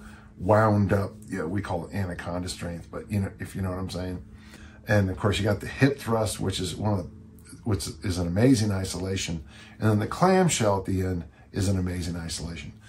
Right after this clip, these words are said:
As you know, when I travel, if you've listened to this, I always bring a glute loop with me so I can do hip thrusts and clamshells when I get to the hotel room to, uh, kinda undo the damage of the flight.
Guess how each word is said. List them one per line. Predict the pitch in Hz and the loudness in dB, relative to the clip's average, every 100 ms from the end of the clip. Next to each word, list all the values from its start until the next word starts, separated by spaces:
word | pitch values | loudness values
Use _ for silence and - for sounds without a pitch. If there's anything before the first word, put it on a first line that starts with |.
| - - | -20 -8
As | - 101 | 0 2
you | 110 | 4
know, | 104 107 | 4 2
when | 104 | 2
I | 98 | 0
travel, | - 123 120 110 110 135 - | 0 4 4 4 -2 -4 -6
if | 101 | -6
you've | 92 | -4
listened | 87 90 - 82 | -4 -6 -6 -6
to | |
this, | 90 90 - - - - - - | -4 -4 -6 -10 -18 -18 -10 -2
I | 107 | 0
always | 110 101 | 2 0
bring | 117 98 | 0 0
a | |
glute | 87 104 120 - | 0 2 2 2
loop | 98 92 | -2 -2
with | 98 120 117 | 2 0 2
me | 98 98 - - - - | -2 -2 -6 -20 -20 -10
so | - 110 | -2 2
I | 101 | 2
can | 101 | 0
do | 95 | -2
hip | 78 117 - | 0 0 0
thrusts | 101 92 92 - - | -2 -2 -2 -8 -6
and | 98 90 87 80 | -6 -4 -6 -8
clamshells | - 110 107 98 90 87 87 - - - - | -6 -4 -2 -2 -2 -4 -6 -10 -14 -14 -4
when | 101 | -2
I | 92 | 0
get | 101 - | -2 -4
to | |
the | 65 | -6
hotel | - 78 76 117 120 | -6 -6 -2 2 2
room | 95 90 87 - - - | 2 0 -4 -8 -18 -10
to, | - 110 | -6 0
uh, | 110 95 - | 0 0 -4
kinda | - 110 98 | -2 0 0
undo | - 92 90 90 | 0 -2 0 -4
the | 78 | -4
damage | 80 87 85 80 | -4 -4 -6 -8
of | 78 | -8
the | 69 | -8
flight. | - 92 82 69 | -8 -6 -6 -8